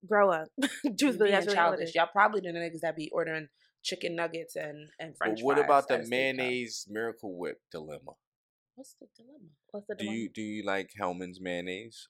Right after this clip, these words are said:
Speaker 2: Oh,
Speaker 3: Or
Speaker 2: I don't know the difference.
Speaker 1: I don't eat
Speaker 3: Miracle
Speaker 1: mayonnaise.
Speaker 3: Milk? Okay.
Speaker 2: I buy the store
Speaker 3: Some
Speaker 2: brand.
Speaker 3: people are like, "I don't like Miracle Whip," and I didn't re-, I don't really like Hellmann's mayonnaise.
Speaker 1: I don't
Speaker 3: regular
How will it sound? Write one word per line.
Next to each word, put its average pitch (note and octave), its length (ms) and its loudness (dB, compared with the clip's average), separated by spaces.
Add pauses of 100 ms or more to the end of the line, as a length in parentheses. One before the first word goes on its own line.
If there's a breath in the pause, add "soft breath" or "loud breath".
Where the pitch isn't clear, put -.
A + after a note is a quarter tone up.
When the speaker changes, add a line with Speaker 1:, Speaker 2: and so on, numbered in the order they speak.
Speaker 2:
Oh, E2+ 80 -2
Speaker 3:
Or F3 100 2
Speaker 2:
I G#3+ 80 8
don't C#4+ 120 0
know B3+ 80 -2
the G3 120 -6
difference. F3+ 340 -12 (100)
Speaker 1:
I G#3 80 4
don't A#3 140 0
eat G#3 120 -2
Speaker 3:
Miracle G3 260 2 (160)
Speaker 1:
mayonnaise. G3 60 -8
Speaker 3:
Milk? F3 180 -4 (180)
Okay. G3 120 6 (120)
Speaker 2:
I B3+ 180 4
buy F#3+ 200 0
the F3+ 100 -8
store F3+ 260 -4
Speaker 3:
Some A2+ 120 0
Speaker 2:
brand. B2 180 2
Speaker 3:
people A2 80 2
are G#2 60 8
like, G#2+ 100 6
"I B2+ 100 2
don't D3 80 -4
like D3 280 -4
Miracle A#2+ 320 -10
Whip," G#2+ 200 -4
and E2+ 220 -8 (880)
I A2+ 100 8
didn't C3+ 220 0
re-, A#2 200 -2
I A#2 100 8
don't C3+ 180 -2
really A2 240 -2
like F#2+ 280 0
Hellmann's F2+ 380 -14
mayonnaise. G2+ 300 -6
Speaker 1:
I A#3 80 2
don't D4 180 2
Speaker 3:
regular F#3+ 140 8